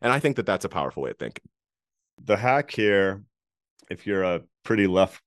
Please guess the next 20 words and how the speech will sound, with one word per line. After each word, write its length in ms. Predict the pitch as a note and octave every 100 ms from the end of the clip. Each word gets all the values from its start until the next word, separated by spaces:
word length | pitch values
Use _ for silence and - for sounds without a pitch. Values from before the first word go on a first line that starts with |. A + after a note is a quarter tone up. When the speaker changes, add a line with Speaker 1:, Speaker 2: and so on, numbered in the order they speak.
| _ _ -
Speaker 2:
brain 260 | F#2+ F#2+
person 540 | E2+ F#2 F2 G#2 G2+ G2+
like 240 | F2+ F2 E2+
me, 360 | E2+ G2 G#2+ _ _ _ _ _ _ -
and 440 | F#2+ F2+ E2+ E2+ -
it's 220 | F#2+ F2+ -
hard 520 | F#2+ G2 A2+ B2+ A#2+ -
to 160 | A2+ A2
get, 320 | A#2+ B2 - _ -
like, 280 | G2 G2 -
the 120 | G2+
right 280 | G2 G#2+ G#2+
brain 180 | A2+ A2
and 140 | G#2+
the 60 | G2+
left 260 | G#2 G#2
brain 200 | - A2
to 80 | G#2
always 240 | F#2+ F#2+ -
talk, 300 | A2 A2+